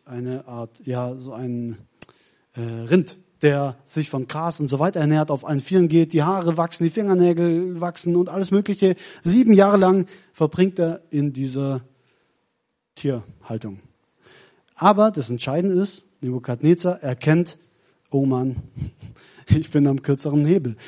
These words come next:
Und daraufhin, das ist das Schöne an der Geschichte, oder an diesem, ja, an die, am, am Kön-, an die, dieser Geschichte, ähm, dass er danach sagt, okay, alles, was ich erreicht habe oder alles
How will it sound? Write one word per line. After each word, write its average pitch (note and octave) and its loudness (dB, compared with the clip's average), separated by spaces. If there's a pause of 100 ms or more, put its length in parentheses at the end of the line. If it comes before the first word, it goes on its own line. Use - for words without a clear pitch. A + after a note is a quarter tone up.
(180)
Und A3 4 (420)
daraufhin, D#3 0
das A#2 -8
ist A2 -14
das A#2 -10
Schöne D3 0
an C#3 2
der C#3+ 0
Geschichte, C#3 -2 (420)
oder B2 -4
an C3 -6
diesem, A#2 -8
ja, B2 -8 (640)
an C3 -6
die, C#3+ -8
am, C3 -10 (100)
am C3+ -10
Kön-, D3+ -2
an C#3+ -6
die, C3+ -4
dieser C3+ -4
Geschichte, E3+ -2 (500)
ähm, D3+ 2 (800)
dass E3+ -2
er D3 -4
danach C#3 0
sagt, C#3+ -2 (100)
okay, D3 0 (1160)
alles, D#3 2 (320)
was C#3 -8
ich D3+ -6
erreicht C3+ -6
habe C#3+ -6
oder C#3+ -4
alles D#3 -2